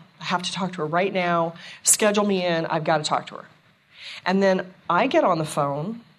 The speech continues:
and they have a question like, "So tell me what's the date of our hearing?"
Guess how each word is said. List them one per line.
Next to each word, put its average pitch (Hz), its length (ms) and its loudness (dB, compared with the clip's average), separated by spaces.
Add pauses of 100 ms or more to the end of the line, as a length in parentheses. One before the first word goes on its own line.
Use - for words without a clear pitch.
(380)
and 185 180 2
they 185 340 0 (120)
have 185 200 -4
a 180 60 -2
question 190 500 -2
like, 160 280 -2 (400)
"So - 140 0
tell 208 280 2
me 285 160 0
what's 247 320 0
the 214 120 0
date 175 360 -4
of 156 120 -8
our 151 100 -4
hearing?" 165 540 -10